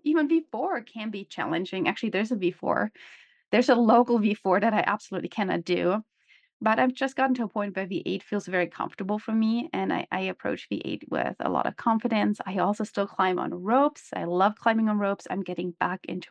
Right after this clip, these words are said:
rope climbing now. I climbed my first five thirteen last year, and that was really fun because I hadn't even been climbing on ropes all that much, but it was really fun to come back. I had a really nice crew for that too. So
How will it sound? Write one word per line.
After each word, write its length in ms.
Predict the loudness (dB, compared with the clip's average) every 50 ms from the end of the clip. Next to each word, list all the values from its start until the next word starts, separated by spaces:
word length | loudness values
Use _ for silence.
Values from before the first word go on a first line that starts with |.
| -6 -2
rope 220 | -2 -2 -2 -2
climbing 360 | -4 -2 -2 0 0 0 0
now. 400 | 2 2 2 4 4 4 2 2 -2 -8 -20 -20 -20 -20 _ _ _ _ _ 0 2
I 500 | 4 4 4 4 4 4 4 2 0 -2
climbed 260 | -4 -2 -2 0 0 -2
my 100 | -4 -6
first 340 | -6 -4 -4 -4 -4 -4
five 220 | -2 -2 0 0 0
thirteen 560 | -2 -2 -2 -2 -2 -2 0 0 2 2 2
last 400 | 2 0 0 0 -2 -6 -10 -8
year, 540 | -4 -2 0 2 2 2 2 0 0 -2 -6 _ _ _ _ _ _ _ _ _ _ _ _ _ 0 4
and 100 | 6 6
that 80 | 8 6
was 160 | 6 4 4
really 180 | 6 6 6 6
fun 540 | 4 4 4 6 6 6 4 4 2 2 0 -2 _ -12 -20 -20 -20 -20 _ _ -8
because 300 | -8 -6 -6 -4 -2 -2
I 80 | -2
hadn't 340 | -2 -2 -4 -4 -2 0 0
even 240 | 0 0 0 0 0
been 120 | 0 -2
climbing 440 | -4 -4 -4 -2 0 0 0 0 0
on 140 | -2 -2 -2
ropes 240 | -2 -4 -4 -4 0
all 120 | 0 0 2
that 220 | 2 0 0 0
much, 260 | 0 0 0 -2 -2
but 120 | -4 -4 -4
it 60 | -4
was 180 | -6 -8 -8 -6
really 160 | -6 -6 -6
fun 180 | -4 -6 -6
to 60 | -6 -6
come 200 | -8 -8 -4 0
back. 280 | 2 2 2 2 0
I 60 | -2
had 160 | -2 -2 -2 -2
a 100 | -2 -2
really 280 | 0 0 0 0 0
nice 260 | -2 -2 -4 -4 -8
crew 400 | -12 -16 -6 0 2 4 4 4
for 180 | 4 2 0 0
that 240 | 2 0 -2 -2 -4
too. 360 | -2 2 4 4 4 4 2
So 180 | 2 -2 -4 -6